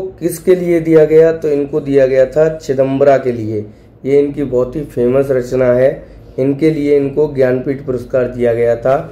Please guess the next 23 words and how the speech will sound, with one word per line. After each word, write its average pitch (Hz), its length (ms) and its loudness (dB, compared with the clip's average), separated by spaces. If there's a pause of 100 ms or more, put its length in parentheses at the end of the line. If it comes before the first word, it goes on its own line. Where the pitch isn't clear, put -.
(120)
और 143 120 4
ये 147 280 2
जो 175 180 0
ज्ञानपीठ 147 500 0
पुरस्कार 131 480 -2
है 120 80 0
ना, 123 320 -2 (360)
वो 151 260 0
हिंदी 127 540 -2
का 175 200 2
सबसे 151 540 -4
पहला 143 520 0
ज्ञानपीठ 123 540 -2
पुरस्कार 110 500 -6
है, 104 180 -6 (500)
तो 131 60 2
इसलिए 143 380 -2
ये 165 120 2
बहुत 117 460 -2
ही 165 100 0
ज़्यादा 139 280 4
important 123 540 -2
है। 131 120 2